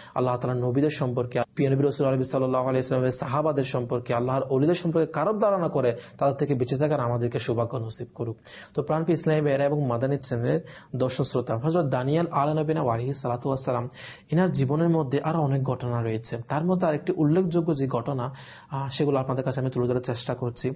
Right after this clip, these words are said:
হযরত দানিয়াল আলা নবিনা ওয়া আলাইহি সালাতু ওয়াস সালাম এর যুগের মধ্যে যে বাদশা ছিল, ওই বাদশাহের যে নাম ছিল,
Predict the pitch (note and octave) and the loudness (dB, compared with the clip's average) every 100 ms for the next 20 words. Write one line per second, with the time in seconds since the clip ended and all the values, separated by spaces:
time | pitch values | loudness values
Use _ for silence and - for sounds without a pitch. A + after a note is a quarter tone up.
0 | - - - - F3 D#3 C3+ C#3 E3+ F3 | -8 -20 -14 -2 0 2 0 2 2 2
1 | D3 D3+ D#3+ D#3 D#3+ C3+ A#2+ B2+ D3+ C#3+ | 0 0 0 0 2 2 0 0 -2 -2
2 | C3+ C#3 C#3 - C#3+ C3+ C#3 - - D3+ | -2 -2 -4 -4 -2 -2 -4 -4 -2 0
3 | - C#3 B2 B2 D3+ C#3 A#2 A#2 C3+ C3 | -2 -6 -2 2 2 0 -2 0 0 0
4 | A#2 A#2 A#2 - - D3+ - A2+ B2+ - | 0 0 -4 -4 -4 -4 -4 -4 -4 -4
5 | C3 C3 A#2+ - C#3+ C3+ A#2+ A2+ A2+ - | -2 -2 -4 -2 0 0 0 -2 -2 -2